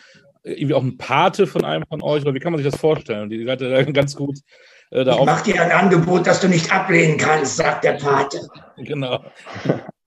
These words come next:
Speaker 1: Den Paten meine ich jetzt nicht, aber sind da ältere, erfahrene dabei? Es ist ein großer deutscher Kreis, erfolgreicher Kreis. Wie kann man sich das, ähm, Kabinenleben bei euch vorstellen?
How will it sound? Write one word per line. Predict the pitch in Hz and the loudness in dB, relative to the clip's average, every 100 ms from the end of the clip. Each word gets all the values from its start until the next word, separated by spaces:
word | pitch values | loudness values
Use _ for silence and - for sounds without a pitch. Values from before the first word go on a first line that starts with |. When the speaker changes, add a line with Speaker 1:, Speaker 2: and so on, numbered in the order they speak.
| _ - | _ -2
Speaker 1:
Den | 131 147 | 0 2
Paten | 143 135 139 | 2 0 0
meine | 139 131 | -2 -2
ich | |
jetzt | 127 | -4
nicht, | 135 139 123 | -4 -4 -4
aber | 113 117 | -4 -4
sind | 123 151 | 0 4
da | 139 | 4
ältere, | 151 175 185 165 147 | 6 6 6 4 4
erfahrene | 143 143 156 160 160 | 2 2 0 0 -2
dabei? | 151 143 147 151 139 | -4 -2 -2 -2 -2
Es | 131 | -8
ist | 135 | -8
ein | 131 - - | -8 -10 -8
großer | 123 156 147 | -4 0 0
deutscher | 135 143 147 135 | 0 -2 -2 -4
Kreis, | - 135 143 | -4 -4 -6
erfolgreicher | - 139 160 143 135 127 | -8 -6 -4 -4 -4 -4
Kreis. | 131 127 127 _ _ _ _ _ | -6 -6 -10 _ _ _ _ _
Wie | 127 | -8
kann | 160 | -2
man | 160 | -2
sich | 135 | -2
das, | 131 - | -4 -2
ähm, | 127 123 120 113 _ | 0 2 0 -2 _
Kabinenleben | 131 123 165 123 113 107 | -4 0 0 2 0 -2
bei | |
euch | 101 - | -6 -8
vorstellen? | 110 - 98 92 | -10 -12 -16 -18